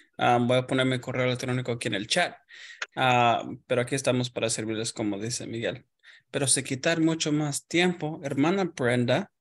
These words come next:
deja que le doy cojo, oh, ya tiene cojos functions. Am, y so, cuando esté lista, pues le doy el tiempo a usted. Gracias por estar aquí.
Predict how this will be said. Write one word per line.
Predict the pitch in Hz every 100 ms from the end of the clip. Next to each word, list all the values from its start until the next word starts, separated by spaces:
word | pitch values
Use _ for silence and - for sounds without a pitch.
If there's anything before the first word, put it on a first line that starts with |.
| _ _ _
deja | 139 165 196 190
que | 165
le | 147 131
doy | 123 131 135 135 135
cojo, | - 143 139 139 143 -
oh, | 147
ya | 151
tiene | 151 139
cojos | 131 139 139
functions. | - 120 - 139 - _ _ - - - _ -
Am, | 123 120 117 120 127 _ - -
y | 131
so, | 131 127 127
cuando | 127 123
esté | 123 135
lista, | 143 180 208 -
pues | 131
le | 127
doy | 123 135
el | 135
tiempo | 143 151 147
a |
usted. | - 156 - _ _ _ _ _ _
Gracias | 127 139 135
por | - 131
estar | 127 131
aquí. | 131 139